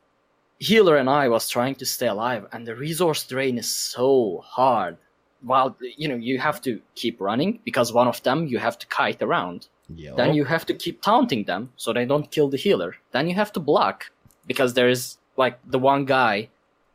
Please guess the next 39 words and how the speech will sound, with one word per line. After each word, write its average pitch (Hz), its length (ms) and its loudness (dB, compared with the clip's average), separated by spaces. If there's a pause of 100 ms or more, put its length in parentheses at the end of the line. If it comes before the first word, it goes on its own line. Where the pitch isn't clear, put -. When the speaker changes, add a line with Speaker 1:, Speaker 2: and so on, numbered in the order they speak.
(100)
Speaker 1:
that 110 240 0
gets 123 260 -2
to 127 60 -4
you, 113 80 0
knocks 127 340 -2
you 147 80 -4
down, 135 360 0 (400)
and 123 160 -4
the 123 80 0
other 127 240 2
ad 117 260 -4
kills 190 320 2
you 87 260 -14
instantly. 92 540 -12 (300)
Speaker 2:
Mm-hmm. 101 300 -6
Speaker 1:
Um, 104 360 2 (420)
it 143 220 2
wa-, 202 120 2
it - 160 -8
was 262 160 2
utter 156 200 2
chaos, 120 480 -2
and 110 160 -6
after 135 240 0
a 156 80 6
while, 147 420 4 (760)
it 131 160 -10
was 135 220 2
way 117 200 2
too 123 220 -4
late 104 260 -4
as 95 160 -6
well, 107 200 0
and 101 180 -8
people 98 260 -10
needed 92 340 -10
to 98 60 -10
sleep, 113 400 -6
so - 160 -10